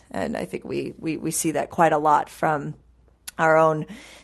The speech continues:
differenting opinions and belief systems, uh, in various different formats about things. Uh, and so sometimes our, our, <laughs> one way of, of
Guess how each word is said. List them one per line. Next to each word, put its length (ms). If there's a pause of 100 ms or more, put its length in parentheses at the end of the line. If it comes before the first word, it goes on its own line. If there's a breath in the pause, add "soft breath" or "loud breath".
(140)
differenting 880
opinions 840
and 200
belief 360
systems, 840
uh, 260
in 140
various 360
different 320
formats 600 (380 soft breath)
about 340
things. 500 (300 soft breath)
Uh, 280
and 120
so 80
sometimes 480
our, 220
our, 340 (180)
<laughs> 760
one 320
way 200
of, 180
of 160